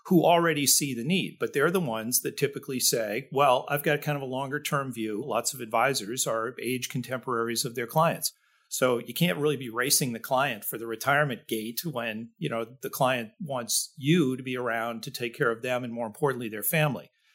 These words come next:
So now what's the shift gonna be? So for the financial professionals that wanna be in the business and succeed over the next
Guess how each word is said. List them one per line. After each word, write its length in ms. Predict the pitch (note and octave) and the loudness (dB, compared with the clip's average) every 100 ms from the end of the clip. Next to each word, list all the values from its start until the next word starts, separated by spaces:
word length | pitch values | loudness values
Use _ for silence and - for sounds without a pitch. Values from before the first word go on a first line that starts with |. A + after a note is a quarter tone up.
| _ - | _ -8
So 200 | - B2 | -4 0
now 320 | C3 F3 F#3 | 4 4 4
what's 240 | B2+ - | 2 0
the 80 | - | 0
shift 420 | - - D3+ - | 0 2 2 0
gonna 160 | B2+ A#2 | -10 -6
be? 240 | D3 - | -6 -2
So 180 | - - | -2 -2
for 140 | - | -2
the 180 | C3 C3 | -2 -2
financial 360 | C3 C3 D3+ C#3+ | -4 -4 -4 -6
professionals 720 | - - B2 - B2 A2+ - | -6 -4 -2 -2 -4 -6 -4
that 160 | - B2 | -2 -2
wanna 320 | C3 D3 D#3+ | 2 4 4
be 260 | B2 C3 D3 | 2 -2 0
in 140 | F3 | 0
the 60 | E3+ | 0
business 520 | C3 A2+ B2 G#2+ - | 0 -2 -2 0 0
and 140 | A#2 | 2
succeed 540 | - A#2 - - D3+ C#3 | 0 0 0 2 4 4
over 140 | A#2+ | 0
the 60 | A#2+ | -4
next 320 | A#2 - | -4 -4